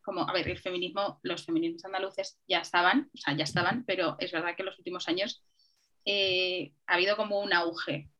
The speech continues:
¿Qué ha, qué, qué ha desatado como esta, esta, este nuevo pico?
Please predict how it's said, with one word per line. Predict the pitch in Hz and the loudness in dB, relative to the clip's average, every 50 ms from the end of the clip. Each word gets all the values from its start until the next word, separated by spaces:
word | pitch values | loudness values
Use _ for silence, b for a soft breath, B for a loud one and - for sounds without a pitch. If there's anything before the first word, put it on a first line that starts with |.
| _ _ - | _ _ 4
¿Qué | 220 214 | 6 8
ha, | 214 - 147 | 8 8 6
qué, | - 233 226 226 226 - - | 4 4 4 4 2 2 4
qué | 240 240 | 4 6
ha | 247 | 6
desatado | 240 262 254 254 233 - - 165 151 135 - - - _ _ _ _ _ _ _ _ _ _ | 6 4 4 4 4 6 6 6 6 4 2 -6 -8 _ _ _ _ _ _ _ _ _ _
como | - 202 202 196 196 202 - | -2 0 4 4 4 4 4
esta, | 202 214 - - 220 208 202 208 208 202 202 202 202 - - - | 2 0 0 2 4 6 8 8 8 10 10 8 8 6 4 0
esta, | - - - - - | -10 -12 -10 -10 -10
este | - - - - 202 202 202 202 | -10 -6 -2 -2 -2 -2 -2 -2
nuevo | 208 208 208 214 214 208 202 202 202 202 196 196 196 190 190 - | -2 0 2 4 6 8 8 8 8 8 8 8 6 4 2 0
pico? | 190 175 - - 131 139 - | -4 -4 -4 -4 -6 -6 -8